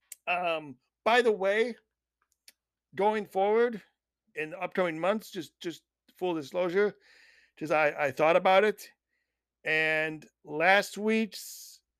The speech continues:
excuse me, last month's episode was W C W.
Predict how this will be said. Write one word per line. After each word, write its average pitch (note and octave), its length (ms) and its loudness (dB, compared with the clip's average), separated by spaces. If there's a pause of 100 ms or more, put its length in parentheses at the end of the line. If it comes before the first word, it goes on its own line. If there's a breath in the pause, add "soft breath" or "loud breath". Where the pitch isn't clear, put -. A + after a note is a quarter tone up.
(500)
excuse C#3 260 -10
me, B2 140 -6
last C#3 240 2
month's F3+ 400 4
episode G#3 380 0
was G3 180 2
W G3+ 220 -2
C - 140 -2
W. G3 340 4